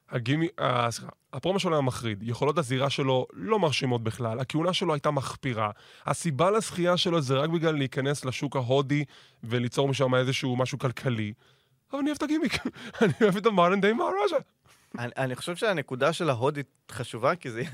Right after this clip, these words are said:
Speaker 2: <laughs> מוטיב שימשיך איתנו, אבל, אבל זה בדיוק העניין, זה הסיבה שהכהונה הזאת הייתה כל כך חלשה, כי הסיבה שהוא קיבל את האליפות, זה אך ורק כי הוא סוג של הודי, הוא בעצם קנדי, אבל עזבו את זה,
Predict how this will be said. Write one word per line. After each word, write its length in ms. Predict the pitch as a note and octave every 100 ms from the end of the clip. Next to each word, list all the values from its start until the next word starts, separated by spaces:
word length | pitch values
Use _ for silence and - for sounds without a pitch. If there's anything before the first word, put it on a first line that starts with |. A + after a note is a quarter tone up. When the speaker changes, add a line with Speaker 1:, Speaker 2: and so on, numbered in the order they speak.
| E3+ -
Speaker 2:
<laughs> 220 | _ -
מוטיב 440 | D3 C#3+ D#3+ D3+
שימשיך 500 | C#3+ C#3+ B2 A2+ C#3
איתנו, 400 | E3+ G3 G#3+ C4+ C4 _ _ -
אבל, 460 | C3 A#2+ B2+ B2 - _ _ _ -
אבל 240 | C#3 B2
זה 140 | C3+ F#3
בדיוק 260 | G#3 G#3
העניין, 420 | G#3 G3 G#3+ D3 A2
זה 240 | B2 E3+
הסיבה 380 | F3+ D#3+ D#3 E3+
שהכהונה 460 | F3 D3 C#3 B2+
הזאת 180 | C#3+ C#3+
הייתה 200 | C#3 C#3
כל 120 | C#3 C3
כך 180 | B2+ -
חלשה, 420 | A#2+ A2 - B2 - _ _ _ _
כי 140 | B2+
הסיבה 400 | A2+ - B2 G3
שהוא 460 | - B2+ B2+ A3 B3
קיבל 360 | - B2 E3+ F3+
את 120 | -
האליפות, 420 | C3 A#2+ - C#4 - _ _ -
זה 120 | C3 -
אך 240 | A#3+ C4+ F#3+
ורק 380 | G3 C#4 - _ _
כי 120 | F#3+
הוא 220 | F#3+ G3+ D#4+ -
סוג 420 | - - B3+ G3+
של 280 | - G#3+ F#3+
הודי, 380 | G#3+ A3+ C3+ -
הוא 120 | B2
בעצם 280 | B2+ - C#3
קנדי, 440 | C#3 F3+ E3+ A#2
אבל 180 | A2+ A2+
עזבו 260 | A2 D3+ G3+
את 80 |
זה, 80 | A#2